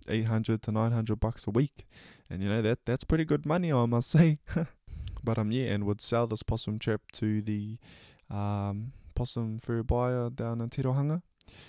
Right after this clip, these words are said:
Um, and, yeah, so that was sort of the start of the entrepreneurial journey. And, um, after sort of possum trapping and coming to school, I didn't really touch that entrepreneurial side of me until, what was it, twenty nineteen.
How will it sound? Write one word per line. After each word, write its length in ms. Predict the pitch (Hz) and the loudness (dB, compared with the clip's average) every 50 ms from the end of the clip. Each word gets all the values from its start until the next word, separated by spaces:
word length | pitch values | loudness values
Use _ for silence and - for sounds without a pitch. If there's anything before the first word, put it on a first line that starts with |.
| - - - _ _ _ _ _ - | -20 -20 -20 _ _ _ _ _ -8
Um, 320 | 104 101 98 98 98 98 | -6 -4 -4 -4 -6 -4
and, 360 | - - 104 101 98 98 117 131 | -4 -2 -2 -2 -2 -4 -6 -8
yeah, 260 | 131 117 123 123 104 95 104 - | -2 2 2 2 2 0 -4 -6
so 180 | - - 104 | -2 -2 2
that 80 | 104 117 | 4 6
was 160 | 127 131 127 | 4 4 2
sort 160 | - 131 123 | 0 -2 -2
of 80 | 123 117 | -2 -2
the 80 | 117 | -4
start 300 | 117 - - 117 113 113 | -4 -2 0 0 2 2
of 180 | 113 110 107 107 | 2 0 -2 -2
the 80 | 147 - | -2 0
entrepreneurial 800 | 85 113 117 - - 104 - 117 110 110 110 113 117 113 110 110 | 0 0 -2 -2 -6 -6 -4 -2 -2 -2 0 0 0 0 -2 -2
journey. 380 | 107 117 123 143 160 175 185 - _ _ _ _ _ _ _ - - - _ _ _ _ - - | 0 0 0 0 0 -2 -6 -8 _ _ _ _ _ _ _ -20 -20 -20 _ _ _ _ -10 -6
And, 440 | 101 104 104 101 101 98 98 107 117 - - | -2 -2 -2 -2 -2 -4 -6 -10 -12 -14 -10
um, 420 | - 104 104 101 101 98 98 104 117 - - | -6 -4 -4 -4 -4 -6 -8 -10 -12 -6 2
after 600 | - 143 165 170 - - - 139 131 123 117 117 | 2 4 4 2 0 -4 -2 0 0 0 0 -2
sort 240 | - - - 113 | -4 -4 -4 -4
of 80 | 107 107 | -2 -2
possum 300 | - - 113 - 110 110 | -2 -4 -2 -4 -6 -6
trapping 340 | - 110 110 - 113 104 104 | -4 -6 -4 -2 -2 -2 -2
and 80 | 101 | -6
coming 280 | 101 - 110 107 107 107 | -4 -4 -4 -4 -4 -4
to 100 | 104 104 | -4 -6
school, 480 | 104 - - - - 113 113 107 80 98 | -6 -6 -6 -4 -2 0 0 0 0 -2
I 60 | 101 | -2
didn't 280 | - - 110 113 110 | 0 -2 -2 -2 -2
really 200 | 107 104 101 98 | -2 -4 -4 -6
touch 340 | - - - 113 113 - - | -8 -8 -8 -8 -8 -8 -6
that 220 | - 104 101 - - | -4 -4 -4 -2 -2
entrepreneurial 880 | 104 107 - - - - - 113 107 107 107 107 107 104 104 101 104 | -2 -4 -4 -6 -6 -4 -4 -4 -2 -2 -2 -2 -2 -2 -2 -4 -4
side 320 | - - 117 113 117 113 117 | -4 -2 0 2 2 2 0
of 120 | 110 113 | -2 -2
me 220 | 117 120 135 156 - _ _ - - - - - - - _ - | -4 -4 -4 -4 -8 _ _ -20 -20 -20 -20 -20 -20 -20 _ -8
until, 840 | 104 107 110 - - 120 117 113 113 113 113 113 113 110 110 110 107 | -8 -6 -6 -4 -2 0 0 2 2 0 0 0 0 0 -2 -2 -2
what 160 | 104 107 107 | -2 -2 -2
was 140 | 107 107 - | -4 -4 -8
it, 100 | 139 - | -6 -4
twenty 240 | - 127 117 117 110 | -2 -2 -2 -2 -2
nineteen. 500 | 110 107 107 117 - 117 110 104 98 | -4 -4 -4 -6 -6 -6 -6 -6 -6